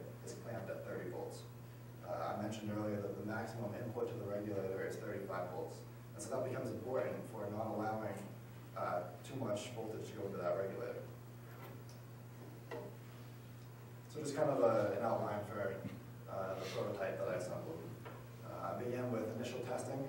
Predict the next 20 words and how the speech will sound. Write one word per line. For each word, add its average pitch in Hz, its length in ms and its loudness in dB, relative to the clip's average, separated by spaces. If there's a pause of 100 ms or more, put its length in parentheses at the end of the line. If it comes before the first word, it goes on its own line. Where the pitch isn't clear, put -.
(120)
of 107 180 -4
the 107 140 4
individual 117 420 2
components. 120 560 0 (640)
Um, 95 320 0
I 98 140 0
tested 107 340 -2
the 101 100 0
motor 98 460 4 (200)
itself, - 380 4 (380)
um, - 380 -4 (540)
and 117 120 2
also 113 260 0
the 104 120 0
regulator. 104 460 2
I - 120 -2
tested - 280 -6
those - 200 -4
both 92 260 0
together. 95 280 0